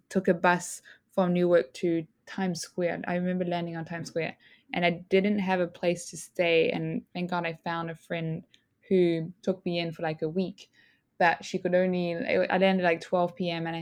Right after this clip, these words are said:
had to start my job at one P M that day. And so I just put my s-, luggage in, you know, one of those places where you give, like, a few dollars and they put your luggage in a, uh, you know, in one of those closets that you pay for the day.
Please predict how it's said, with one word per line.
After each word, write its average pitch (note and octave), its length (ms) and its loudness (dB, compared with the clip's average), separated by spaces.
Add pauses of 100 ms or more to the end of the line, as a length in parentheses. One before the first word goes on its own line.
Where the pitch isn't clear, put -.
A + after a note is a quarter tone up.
(100)
had E3+ 100 -4 (180)
to F#3 80 0
start F3+ 340 -2
my E3 60 0 (100)
job E3 160 -2
at D#3+ 240 -4
one E3 160 -4
P E3+ 140 -8
M D#3 300 -6 (120)
that - 160 -4
day. D#3+ 320 -2 (480)
And F3 220 0
so F#3 100 2
I F3 100 8
just F#3 420 2
put - 120 -2
my F#3 160 0
s-, - 220 -8
luggage F3+ 480 0
in, F3+ 240 -2
you F#3 60 0
know, G3+ 100 0
one A#3 140 2
of A3 100 2
those F#3 240 0
places F#3+ 640 -2
where F3 340 2
you F3+ 220 -4
give, F3+ 180 2
like, E3 320 0 (280)
a F#3+ 60 -2
few F#3+ 200 0
dollars F3+ 380 4
and F3+ 160 0
they E3 80 2 (100)
put F#3+ 100 -2
your F3 120 2
luggage E3+ 360 -2
in E3 240 -2
a, D#3+ 120 -2 (100)
uh, D#3+ 320 -6 (200)
you F#3 100 -6
know, E3+ 160 -2
in E3 80 -8
one E3+ 160 -4
of E3 80 -2
those E3 160 4
closets E3+ 480 -4
that - 140 -4
you F3+ 120 -4
pay F3 200 -4
for F3+ 120 -12
the E3 100 -2
day. G3 320 0